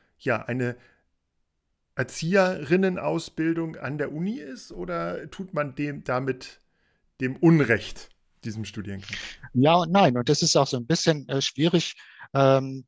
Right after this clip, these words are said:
Speaker 2: äh, genau das, ähm,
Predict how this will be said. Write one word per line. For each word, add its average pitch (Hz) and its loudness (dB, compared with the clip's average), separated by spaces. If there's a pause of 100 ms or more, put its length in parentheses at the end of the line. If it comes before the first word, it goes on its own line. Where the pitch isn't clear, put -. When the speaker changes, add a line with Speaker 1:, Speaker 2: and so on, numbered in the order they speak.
(500)
Speaker 2:
äh, 123 -4
genau 127 2
das, 135 2
ähm, 123 -4